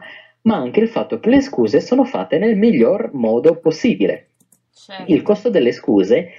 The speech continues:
Speaker 1: cambia a seconda del tipo di scuse. Si va da una media di cento euro per scuse via mail o telefono a duecento euro per scuse fatte di persona. Spesso sono previsti degli extra aggiuntivi, come il fatto che le scuse siano fatte piangendo.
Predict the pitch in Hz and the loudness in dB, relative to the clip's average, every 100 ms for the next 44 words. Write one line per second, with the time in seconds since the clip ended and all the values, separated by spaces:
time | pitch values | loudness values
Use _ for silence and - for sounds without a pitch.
0 | - - 185 151 156 160 165 156 123 117 | -20 -12 -8 -2 0 0 0 -2 0 -2
1 | 117 117 - 98 95 90 - 156 - - | -2 -2 -2 -2 0 -2 0 0 0 -4
2 | - 170 151 101 98 95 95 107 214 214 | -4 -4 -2 -4 -4 -4 -4 -2 0 0
3 | 117 107 - 117 104 110 147 110 - - | 0 -2 -4 -2 2 2 2 0 -2 -6
4 | - 135 113 98 107 107 107 120 131 98 | -2 0 0 0 -2 -2 -2 -2 -2 -2
5 | - 123 120 143 98 87 110 202 - - | -2 -2 0 0 0 -4 -6 -6 -10 -20
6 | - _ - 208 240 247 165 143 - 135 | -20 _ -6 -2 -2 -2 -4 0 4 4
7 | 127 131 127 - - 107 107 110 98 - | 4 0 0 -4 -2 0 0 0 -6 -8
8 | 92 95 98 95 - 95 101 104 - - | -4 -2 -2 -4 -2 -2 -2 -8 -14 -20
9 | - - - - 160 185 208 202 240 175 | -20 -18 -4 -2 -2 -4 -2 0 0 0
10 | 127 - 131 165 113 - - 104 98 127 | -6 -2 0 2 0 -2 -4 -4 -2 -4
11 | 156 160 101 110 - 226 151 - - 240 | 0 0 0 -4 -4 -4 -4 -6 -4 -2
12 | 240 247 214 - 233 196 208 226 - 175 | -2 -2 -4 -6 -2 -2 0 -4 -2 0
13 | 160 170 - 113 101 - 117 113 107 110 | 0 0 -4 -4 -4 -2 0 0 -2 0
14 | 143 127 101 95 | -2 -2 -2 -4